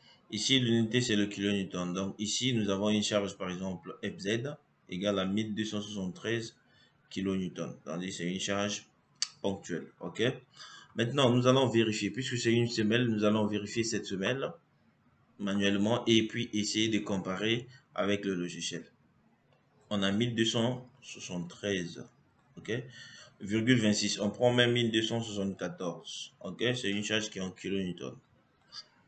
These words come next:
Maintenant, nous allons vérifier quelle sera la section de cette semelle, ok,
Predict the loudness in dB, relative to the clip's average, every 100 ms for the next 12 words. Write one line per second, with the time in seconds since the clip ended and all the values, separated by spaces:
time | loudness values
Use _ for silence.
0 | _ -12 -12 _ -4 4 6 8 6 6
1 | 6 2 0 0 2 2 2 0 2 0
2 | 0 4 4 2 -4 -4 -2 -2 -2 -4
3 | -6 -4 0 2 2 0 -6 -4